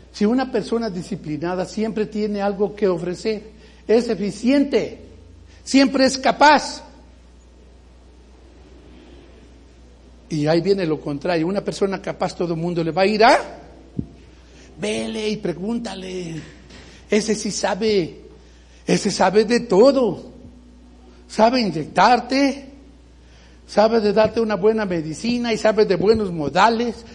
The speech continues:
sabe cómo te debes de poner la corbata, sabe cómo vas a lavar tu ropa con almidón para que se vea bonita, porque sus costumbres son finas. Y voltea a ver, no, ¿saben?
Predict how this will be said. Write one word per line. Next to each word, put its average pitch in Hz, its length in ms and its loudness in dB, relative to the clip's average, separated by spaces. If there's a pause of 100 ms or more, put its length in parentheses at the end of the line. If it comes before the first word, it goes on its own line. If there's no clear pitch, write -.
sabe 233 280 4
cómo 240 240 2
te 214 120 2
debes 208 240 2
de 190 80 2
poner 180 320 -4
la 208 80 4
corbata, 202 840 0 (1300)
sabe 226 320 4
cómo 240 220 4
vas 202 320 4
a 202 40 4
lavar 190 460 2
tu 185 100 -6
ropa 185 320 2
con 175 200 -2
almidón 160 480 -2
para - 120 -4
que 156 120 -8
se 160 100 0
vea 160 160 2
bonita, 180 640 -6 (360)
porque 190 260 -2
sus - 220 -6
costumbres 233 760 -6 (200)
son 170 320 -4
finas. - 600 -14 (1700)
Y 170 80 -4
voltea 175 440 0
a 185 40 0
ver, 214 280 0 (1200)
no, 190 260 -2
¿saben? 233 360 -8